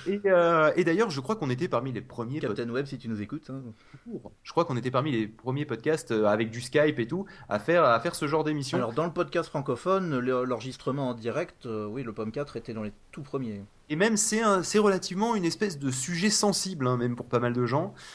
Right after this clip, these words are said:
Speaker 1: euh, au sens qu'il y en a beaucoup qui disent simplement qu'un enregistrement en live, pour eux, c'est impossible, parce que ça distrait trop, parce que, euh, on n'arrive pas à faire un contenu assez sérieux, assez poussé, on est trop distrait par le ch-, par le chat, tout simplement,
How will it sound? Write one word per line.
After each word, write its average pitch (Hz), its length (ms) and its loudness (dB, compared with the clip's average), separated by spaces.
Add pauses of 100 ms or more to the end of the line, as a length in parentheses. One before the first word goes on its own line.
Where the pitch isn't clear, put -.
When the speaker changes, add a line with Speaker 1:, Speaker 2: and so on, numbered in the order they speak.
(180)
Speaker 1:
euh, 131 340 8
au 160 120 4
sens 214 200 2
qu'il 156 120 -2
y 147 40 6
en 139 60 4
a 143 80 6
beaucoup 185 380 0
qui 202 320 0
disent 196 260 0
simplement 156 560 2
qu'un 175 400 4
enregistrement 160 640 2
en 123 60 4
live, 175 360 2
pour 139 240 2
eux, 196 60 2
c'est 120 260 -2
impossible, 175 640 -2 (300)
parce 143 200 4
que 180 140 0
ça 104 240 -2
distrait 135 420 -4
trop, 131 440 -2 (320)
parce 127 260 4
que, - 120 -2
euh, 123 600 6
on 131 80 4
n'arrive 131 240 2
pas 185 100 4
à 175 60 4
faire 151 200 0
un 131 60 0
contenu 139 460 -2
assez 123 240 0
sérieux, 135 580 2
assez 127 260 2
poussé, 160 520 2
on 139 180 2
est 127 260 -4
trop 196 260 0
distrait 180 360 -2
par 196 140 2
le 147 80 2
ch-, - 260 -8
par 131 160 2
le 143 140 2
chat, 180 160 2
tout - 180 -8
simplement, 127 460 -4